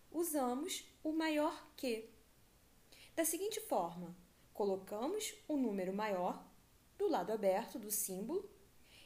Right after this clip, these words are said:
e o menor é colocado do outro lado. Para representar que um número é menor que o outro, usamos o menor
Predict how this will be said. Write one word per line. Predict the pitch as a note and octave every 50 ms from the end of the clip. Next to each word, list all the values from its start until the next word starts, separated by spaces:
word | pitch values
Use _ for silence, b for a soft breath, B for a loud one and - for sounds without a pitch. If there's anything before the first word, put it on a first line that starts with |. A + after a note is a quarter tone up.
| B B B
e | F#4 F#4+ G4
o | F4 C#4+ C4+ C4
menor | A#3+ D4 F#4 G#4+ G#4+ G4+ D#4 C4 B3 C4 C#4+ C#4 - - -
é | G#4 G#4
colocado | G#4 - G4 F#4 G4+ - - E4+ C4+ B3 A#3+ A#3+ C#4
do | C4 D4
outro | C4 B3 B3 A#3+ - F4+
lado. | F#4 D4 A3 F#3+ F3+ E3+ F3+ F#3 - - - - - - - - - - - - - - - - - - - - - - - - - - - - - B B B B B B B -
Para | A#4+ B4+ B4+ B4+ A4
representar | G4 - - D#4+ D#4 B3+ B3 C#4 C#4 C4+ C4+ B3+ G#3 F3 E3+ E3+ - - - - - -
que | - D4
um | D#4 D#4+ E4
número | D#4+ D4 C#4 B3+ A#3 G#3 F#3 F3 F3 F#3 - - - -
é | C4+ C#4
menor | C4+ C4 A#3+ A3 G#3 G3 F#3+ F#3+ - - -
que | - - G#3+ F#3
o | D#3 E3
outro, | G3 A3+ C4 C4+ C4+ C4+ - - - - - - - - - - -
usamos | - A4 A4+ - C#4+ B3 A3 A3+ A#3 B3 D#4 F#4 - - - - - - - -
o | D4+
menor | D#4 E4 D#4+ D#4 D4 D4 D#4 E4+ E4 -